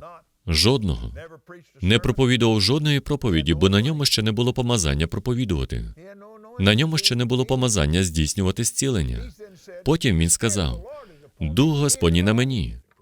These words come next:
бо він помазав мене проповідувати, він помазав мене". І вам потрібно це зрозуміти. Ну, якби у вас був дар зцілення, ви би просто зціляли всіх, як це робив Ісус.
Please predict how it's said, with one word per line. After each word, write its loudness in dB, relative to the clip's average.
бо 0
він -2
помазав 0
мене 2
проповідувати, -4
він -2
помазав -2
мене". -4
І 4
вам 0
потрібно -2
це -4
зрозуміти. -6
Ну, 2
якби 4
у 4
вас 2
був 2
дар 6
зцілення, 2
ви 6
би 4
просто 0
зціляли 4
всіх, 2
як 2
це 0
робив 2
Ісус. -2